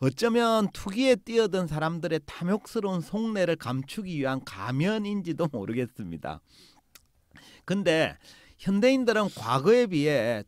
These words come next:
투자나 투기적 삶에 집착하는 경향이 높습니다. 우리 부모님 세대만 하더라도 이러지 않았어요. 우리 부모님 세대는 투자나 투기보다는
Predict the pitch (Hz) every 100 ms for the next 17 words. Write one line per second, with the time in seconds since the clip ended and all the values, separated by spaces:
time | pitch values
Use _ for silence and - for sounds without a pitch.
0 | - - 190 233 254 226 202 - 196 233
1 | 247 196 147 156 160 165 - 220 - 214
2 | 190 175 151 113 123 147 139 82 - -
3 | 139 104 92 107 _ _ _ - - _
4 | 131 147 190 147 254 381 403 294 160 156
5 | 175 160 156 151 147 117 113 127 180 269
6 | 117 139 143 - 131 151 107 92 - -
7 | _ - 175 185 254 277 262 214 190 175
8 | 185 185 185 170 - 185 220 233 - 147
9 | 165 165 147 143 175 110 71